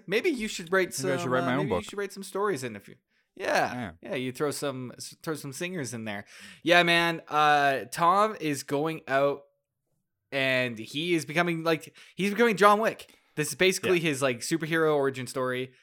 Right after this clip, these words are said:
Speaker 1: He's becoming, like, John Wick, the Punisher, whatever you want
Speaker 2: But this had to happen.
Speaker 1: say. <laughs>
Speaker 2: This had to happen. Imagine if John Wick one
Speaker 1: Yeah.
Speaker 2: started and his wa-, his wife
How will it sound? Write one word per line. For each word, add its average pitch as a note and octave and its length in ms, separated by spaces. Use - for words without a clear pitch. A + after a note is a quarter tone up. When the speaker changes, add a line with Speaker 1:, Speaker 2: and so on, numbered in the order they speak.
Speaker 1:
He's B2+ 160
becoming, B2+ 280
like, A#2 140
John D3+ 280
Wick, C#3+ 220
the - 80
Punisher, C3+ 440
whatever C3 300
you D3 80
want D3 140
Speaker 2:
But - 60
this A#3 140
had G#3 220
to E3 60
happen. C3+ 280
Speaker 1:
say. D3+ 260
<laughs> - 40
Speaker 2:
This D3 140
had D3 160
to A#2 60
happen. F2+ 300
Imagine F#3 400
if E3 160
John D#3 300
Wick C#3+ 180
one A#2+ 400
Speaker 1:
Yeah. B2+ 120
Speaker 2:
started B2 480
and B2 380
his A#2 320
wa-, A2+ 180
his B2 260
wife A#2+ 460